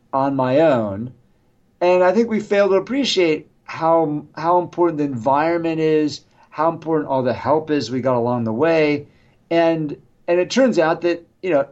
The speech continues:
everybody who's successful is, it's a combination. It's a combination of our environment, other people helping us, luck often,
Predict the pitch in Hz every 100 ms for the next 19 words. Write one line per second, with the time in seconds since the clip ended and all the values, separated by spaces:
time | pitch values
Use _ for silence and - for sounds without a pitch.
0 | - 190 214 220 156 156 151 127 131 -
1 | - 254 269 - 151 143 139 - _ _
2 | _ _ _ _ 190 185 180 - - 190
3 | 196 190 208 202 214 247 - 107 127 151
4 | 180 185 180 175 175 160 151 143 139 123
5 | - _ _ - 139 127 113 180 214 202
6 | 196 190 - 131 123 139 123 117 202 208
7 | 190 180 170 160 - _ _ - 113 156
8 | 196 - - 165 160 160 151 147 147